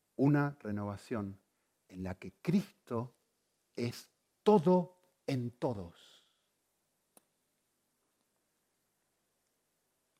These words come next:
¿Cómo hago para no lastimar a alguien con mi boca?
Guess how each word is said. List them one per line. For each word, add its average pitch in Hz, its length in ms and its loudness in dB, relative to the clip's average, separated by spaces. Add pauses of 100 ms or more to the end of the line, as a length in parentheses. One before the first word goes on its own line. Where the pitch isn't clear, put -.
(680)
¿Cómo 135 260 4
hago 147 200 8
para 120 160 4
no 131 100 4
lastimar 123 380 2
a 127 40 6
alguien 127 200 2
con 113 100 -2
mi 110 80 -2
boca? 131 320 -2